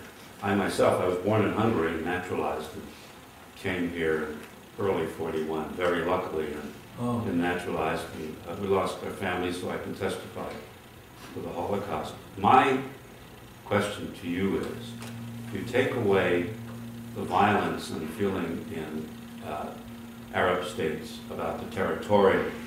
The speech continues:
Speaker 1: claims of Israel and the anti-Semitism which is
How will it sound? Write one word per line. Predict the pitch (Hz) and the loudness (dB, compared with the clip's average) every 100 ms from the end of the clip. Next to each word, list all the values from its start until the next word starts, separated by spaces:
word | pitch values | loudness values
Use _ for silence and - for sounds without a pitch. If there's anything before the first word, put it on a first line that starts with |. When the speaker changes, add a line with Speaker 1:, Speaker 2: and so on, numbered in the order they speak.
| - - | -10 -8
Speaker 1:
claims | 101 92 82 78 | -2 0 0 -2
of | 80 | 0
Israel | 95 92 - - - - - - - - - | 0 0 -2 -6 -8 -10 -10 -12 -12 -12 -8
and | 85 85 82 82 | -4 -2 -2 -6
the | - 87 | -4 -2
anti-Semitism | 95 92 87 101 90 87 - 87 80 | 0 0 0 -2 -2 -4 -6 -6 -6
which | 80 | -6
is | - | -6